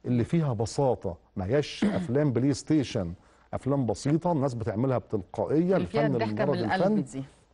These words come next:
Speaker 1: طالعه من القلب. لما
Speaker 2: مم.
Speaker 1: تشوفي فؤاد المهندس ولا اسماعيل ياسين، من القلب، بيمثل من
Speaker 2: أيوة.
Speaker 1: القلب،
Speaker 2: مم.
Speaker 1: مش بيمثل علينا، انما
Speaker 2: مم.
Speaker 1: بيمثل لينا. ودي حته مهمه قوي، فتستشعري بساطه الحياه وقد ايه المصداقيه.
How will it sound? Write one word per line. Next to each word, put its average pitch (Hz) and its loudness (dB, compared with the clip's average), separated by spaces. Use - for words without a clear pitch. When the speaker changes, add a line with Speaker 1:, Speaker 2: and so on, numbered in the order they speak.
Speaker 1:
طالعه 131 -2
من 135 0
القلب. 127 0
لما 101 0
Speaker 2:
مم. 101 0
Speaker 1:
تشوفي 143 0
فؤاد 123 0
المهندس 120 0
ولا 101 -4
اسماعيل 127 -2
ياسين، 139 0
من 147 2
القلب، 165 2
بيمثل 151 0
من 170 2
Speaker 2:
أيوة. 190 2
Speaker 1:
القلب، 190 0
Speaker 2:
مم. 165 -2
Speaker 1:
مش 143 2
بيمثل 175 2
علينا، 160 2
انما 131 0
Speaker 2:
مم. 131 2
Speaker 1:
بيمثل 139 2
لينا. 139 0
ودي 117 -2
حته 147 -2
مهمه 131 0
قوي، 139 0
فتستشعري 131 -2
بساطه 127 -2
الحياه 135 -2
وقد 110 -2
ايه 143 0
المصداقيه. 107 -2